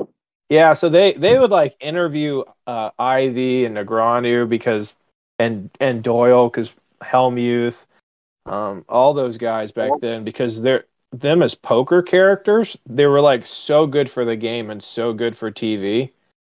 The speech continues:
Um, so they, they just did a ton of background on them, and those characters, like, they,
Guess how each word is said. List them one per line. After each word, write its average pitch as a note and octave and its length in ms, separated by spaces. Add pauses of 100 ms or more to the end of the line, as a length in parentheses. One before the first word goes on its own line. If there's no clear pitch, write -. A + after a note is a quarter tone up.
(960)
Um, G#2 340
so B2 400
they, B2+ 200
they C3+ 200
just C#3+ 220
did C#3 120
a A2 80
ton A#2+ 280
of F#2+ 100
background G2 640
on F#2+ 240
them, G2 160
and G#2 100
those D3 240
characters, C3+ 880
like, G2+ 160
they, B2 300